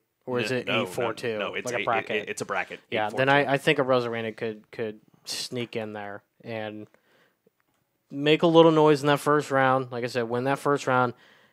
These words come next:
Speaker 1: and kinda push the limit there on a, on a second round matchup.
Speaker 2: Mm-hmm.
Speaker 1: Um, that, I don't know if he'll get past there. Like I said, I feel like it's gonna be between Vlad and, and Alonso in the final. Um,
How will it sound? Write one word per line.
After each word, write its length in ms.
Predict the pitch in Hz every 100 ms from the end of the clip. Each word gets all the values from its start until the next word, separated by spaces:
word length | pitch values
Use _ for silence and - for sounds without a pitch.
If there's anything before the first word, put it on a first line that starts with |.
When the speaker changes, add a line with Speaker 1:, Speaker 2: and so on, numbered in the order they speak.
| _
Speaker 1:
and 340 | - 117 113 104 _
kinda 380 | - 135 143 151
push 380 | - 165 151 -
the 80 |
limit 360 | 143 143 139 -
there 200 | 127 123
on 220 | 120 120
a, 40 | 127
on 180 | 120
a 40 | 120
second 360 | - 123 127
round 240 | 113 110 110
matchup. 420 | 107 - 110 101 _ -
Speaker 2:
Mm-hmm. 520 | - 113 104 _ -
Speaker 1:
Um, 400 | 110 107 104 107
that, 260 | 120 127 - - _ _ _ _ _ _ - -
I 140 | 143
don't 120 | 139 139
know 160 | 127
if 80 | 120
he'll 180 | 127 113
get 180 | 104 -
past 300 | 139 165 -
there. 140 | 165
Like 160 | 143 127
I 20 |
said, 160 | 127 113
I 100 | 113
feel 220 | - 123
like 260 | 120 113 _ _ _ _
it's 180 | 123 117
gonna 140 | 131
be 120 | 120 117
between 340 | 117 123 113
Vlad 520 | 113 117 113 113 113
and, 400 | 113 113 107 104 -
and 320 | 117 110 104
Alonso 500 | 113 113 120 135 135
in 60 | 139
the 100 | 135
final. 480 | 143 139 143 139 - _ _ _ _ -
Um, 580 | 120 113 107 104 104